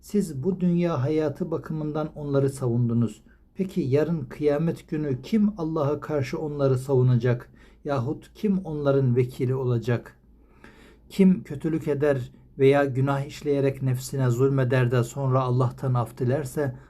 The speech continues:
Allah'ı gafur ve rahim bulur. Kim günah kazanırsa onu sırf kendi aleyhine kazanır. Allah her işi hakkıyla bilir.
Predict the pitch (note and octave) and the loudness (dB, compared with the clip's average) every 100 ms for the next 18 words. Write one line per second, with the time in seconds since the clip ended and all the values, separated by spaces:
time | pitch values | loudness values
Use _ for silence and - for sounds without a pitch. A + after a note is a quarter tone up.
0 | - C3+ C3 B2+ C3 B2 C3 B2 D#3+ B2 | -8 0 2 4 2 2 -2 -2 -6 -4
1 | A#2+ A2 A2+ G#2+ D#3 B2 A2+ A2+ - - | -2 -2 -2 -2 -4 -2 0 -2 -4 -20
2 | - - - - F3+ C#3+ C#3 C#3+ C3 - | -20 -20 -16 -2 0 2 0 0 -2 -4
3 | C#3 C#3 C#3 D#3+ - E3 - - - - | 0 0 0 -2 -2 -4 -4 -14 -20 -6
4 | D#3+ E3+ C3+ - G3 - - D#3+ D#3+ G3 | 0 0 -2 -4 -4 -4 -8 -4 0 0
5 | D3 C3+ B2+ B2+ B2 - A#2 B2 B2 A#2 | 2 2 4 4 2 0 0 4 4 2
6 | - - _ - C#3+ B2+ B2+ - - - | -4 -20 _ -6 -2 2 0 -2 -10 -20
7 | - - E3 E3 C#3 B2 - B2+ B2+ - | -16 -4 -2 -2 -8 -8 -2 -2 -2 -6
8 | B2+ - - D#3 A#2 G#2+ A#2+ A#2 - | -6 -4 0 2 2 2 0 0 -4